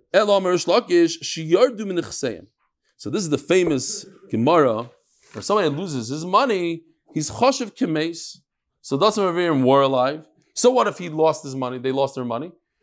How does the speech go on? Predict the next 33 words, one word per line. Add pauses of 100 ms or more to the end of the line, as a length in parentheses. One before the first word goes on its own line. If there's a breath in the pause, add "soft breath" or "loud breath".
(160)
'Cause
the
whole
problem
is,
so
what
does
that
have
to
do?
So
why
would
Moshe,
uh,
HaKadosh
Baruch
tell
Moshe
Rabbeinu,
"Listen,
you
go
back
to
Mitzrayim
'cause
they,
they
became
poor.